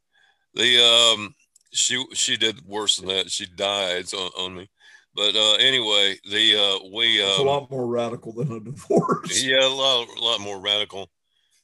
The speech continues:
Speaker 1: and a lot, a little bit harder to take, I might add. Anyway, we were all, there was five or six of us sitting there, and, uh, from the time Roger started up, you know, through his whole set,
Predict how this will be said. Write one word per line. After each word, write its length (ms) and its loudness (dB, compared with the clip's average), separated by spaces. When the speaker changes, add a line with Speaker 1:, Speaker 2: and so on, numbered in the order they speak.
Speaker 1:
and 100 0
a 40 2
lot, 260 2
a 40 -2
little 180 2
bit 160 -4
harder 360 -6
to 120 -12
take, 360 -6
I 40 -8
might 240 -8
add. 200 -8
Anyway, 680 4
we 180 -2
were 140 0
all, 440 2
there 140 0
was 240 -2
five 240 0
or 40 -8
six 300 -4
of 160 -2
us 120 -6
sitting 280 -4
there, 400 -4
and, 220 -4
uh, 240 -4
from 160 -4
the 60 -12
time 220 0
Roger 320 0
started 420 0
up, 280 4
you 160 -6
know, 300 0
through 160 -4
his 180 -4
whole 220 -6
set, 400 0